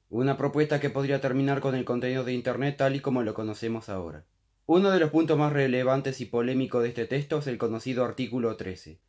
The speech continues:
un apartado donde se regula el contenido que puede publicarse en las grandes plataformas y páginas web.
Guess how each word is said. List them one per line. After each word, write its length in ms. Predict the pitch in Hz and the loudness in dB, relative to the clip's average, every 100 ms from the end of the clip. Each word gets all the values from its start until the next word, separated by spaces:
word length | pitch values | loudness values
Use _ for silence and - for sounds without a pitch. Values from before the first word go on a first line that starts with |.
| _ | _
un 180 | 113 143 | 0 2
apartado 500 | 147 143 127 139 135 | 4 0 2 2 2
donde 260 | 131 131 131 | 0 -2 -2
se 120 | 127 | -4
regula 340 | 117 120 131 | -2 -2 -2
el 60 | 120 | 0
contenido 460 | 123 117 120 127 | -2 -2 -2 -2
que 100 | 120 | -2
puede 300 | 117 120 120 | -4 -4 -4
publicarse 580 | 113 117 120 120 127 - | -4 -4 -4 -2 -2 -2
en 60 | 123 | -4
las 120 | 117 | -2
grandes 280 | 117 127 120 | -2 -4 -4
plataformas 720 | 117 117 117 127 131 143 143 | -4 -4 -4 -2 0 0 -2
y 60 | 123 | -6
páginas 440 | 117 - 107 110 | -6 -6 -8 -6
web. 240 | 85 73 | -8 -10